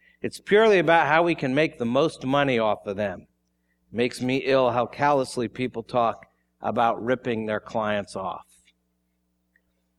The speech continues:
Now, I have no idea whether his allegations are true. But I thought the lessons to learn, uh, from that,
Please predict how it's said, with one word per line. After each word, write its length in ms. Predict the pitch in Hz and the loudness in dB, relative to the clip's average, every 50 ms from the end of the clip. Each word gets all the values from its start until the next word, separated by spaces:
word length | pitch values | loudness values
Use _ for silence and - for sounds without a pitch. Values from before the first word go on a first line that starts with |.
| _ _ _ _ _ _ _ _ _ _ _ _ _ _ _ | _ _ _ _ _ _ _ _ _ _ _ _ _ _ _
Now, 180 | 117 123 131 - | -2 -2 0 2
I 140 | 135 147 | 4 4
have 120 | 156 143 127 | 4 4 4
no 160 | 135 135 135 | 2 2 4
idea 300 | 131 127 120 123 123 117 | 4 2 2 2 2 2
whether 260 | 113 113 113 110 104 | 2 2 2 0 0
his 220 | 110 117 104 98 117 | -2 -2 -2 0 0
allegations 800 | 110 110 104 101 98 95 110 107 104 - - 107 101 90 - | 0 2 2 0 0 -2 -2 -2 -2 -4 -8 -10 -10 -10 -12
are 80 | 90 90 | -14 -14
true. 420 | - - 170 151 110 85 71 - _ _ _ _ _ _ _ _ _ _ _ _ _ _ _ _ _ _ _ _ _ - _ _ _ _ _ _ _ _ _ | -8 -4 -2 0 0 -2 -4 -8 _ _ _ _ _ _ _ _ _ _ _ _ _ _ _ _ _ _ _ _ _ -20 _ _ _ _ _ _ _ _ _
But 120 | - 139 147 | 0 4 4
I 100 | 151 143 | 4 4
thought 400 | - - 160 170 170 - - - | 2 2 4 4 4 4 2 2
the 140 | 135 131 131 | 2 2 4
lessons 500 | 143 165 185 180 - - 160 151 - - | 6 6 4 4 2 0 -2 -2 -4 -4
to 120 | - 147 | -2 0
learn, 420 | 135 143 151 165 175 151 123 110 113 - - | 2 4 4 4 4 4 4 2 -2 -4 -2
uh, 220 | 131 120 120 120 | -2 0 0 0
from 280 | 120 - 139 135 127 127 | -2 0 0 0 2 4
that, 420 | 131 131 135 147 165 160 - - | 4 4 4 4 2 2 -2 -10